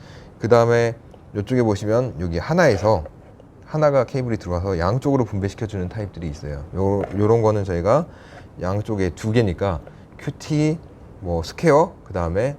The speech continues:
트윈 이렇게 이름이 붙습니다. 그래서 일 대 이로 분배하는 방식이 이제 있고요. 그 다음에 요렇게 보이시는 것처럼 요쪽에 두 개, 요쪽에 두 개가 따로따로 있어요. 그래서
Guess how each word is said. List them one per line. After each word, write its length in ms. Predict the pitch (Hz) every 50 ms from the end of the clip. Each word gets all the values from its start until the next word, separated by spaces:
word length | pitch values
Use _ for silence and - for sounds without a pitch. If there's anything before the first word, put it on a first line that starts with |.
| - -
트윈 400 | - - 202 190 170 120 90 80 76 -
이렇게 260 | - 104 107 101 - 92
이름이 240 | 92 101 95 85
붙습니다. 460 | - - - - 80 76 71 69 71 - - - - - -
그래서 300 | - 87 90 101 110 120
일 320 | 143 - 101 104 107 -
대 280 | - 135 135 135 120 - -
이로 240 | 101 110 117 120 120
분배하는 420 | - 104 95 90 92 87 85 85
방식이 380 | 80 80 82 82 - 85 98 - - - - - - -
이제 560 | - 98 92 87 85 82 76 78 80 78 85
있고요. 500 | 76 76 80 73 - 85 82 95 92 76 73 - - - - - - - -
그 100 | - -
다음에 460 | 107 113 113 110 117 131 147 156 160 - - - - - - - - - - - 113
요렇게 240 | 113 113 120 117
보이시는 280 | 113 113 113 110 110 110
것처럼 440 | 98 92 - 104 104 120 135 139 - -
요쪽에 420 | 107 98 95 - 120 110 113 107 110
두 180 | - - 101
개, 280 | 95 98 107 120 123 117 -
요쪽에 260 | 87 85 - 92 90
두 140 | - - 98
개가 200 | 95 95 90 90
따로따로 480 | 82 104 113 120 110 - 95 85 78
있어요. 240 | 76 - - 78 76
그래서 320 | 76 85 87 - 110 151